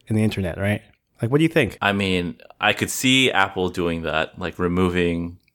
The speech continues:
Speaker 2: just, you know, removing. We talked about this also on another podcast, right? Where they, we talk about them just, like, not being afraid to remove kind of legacy ports, even though Thunderbolt is still pretty current.
Speaker 1: Yeah.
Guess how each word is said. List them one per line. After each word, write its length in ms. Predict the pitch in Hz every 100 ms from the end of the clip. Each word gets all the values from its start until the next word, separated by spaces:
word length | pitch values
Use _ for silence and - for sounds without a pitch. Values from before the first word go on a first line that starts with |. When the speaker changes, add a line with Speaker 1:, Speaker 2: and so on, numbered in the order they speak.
| _ _ -
Speaker 2:
just, 320 | 92 - -
you 120 | 92
know, 120 | 85
removing. 520 | 85 92 98 95 131
We 120 | 156 160
talked 280 | 170 160
about 160 | 147 139
this 160 | 139 139
also 300 | 170 - 92
on 100 | 87
another 160 | 87
podcast, 580 | 85 85 82 85 78 -
right? 220 | 101 127
Where 200 | 107 95
they, 340 | 90 87 87 - - _
we 100 | 101
talk 180 | 110 101
about 200 | 101 92
them 260 | 98 95
just, 220 | 92 87 - -
like, 220 | 92 87
not 240 | 98 107
being 140 | 117 101
afraid 420 | 92 98 92 92
to 120 | -
remove 640 | 90 90 90 90 87 - _
kind 200 | - 104
of 100 | 92
legacy 400 | 87 98 92 -
ports, 320 | 87 92 82 107
even 140 | 107
though 100 | 98
Thunderbolt 460 | 104 98 92 92 -
is 80 |
still 220 | - 110 95
pretty 260 | - 87
current. 440 | - 90 95 147 -
Speaker 1:
Yeah. 340 | 147 113 90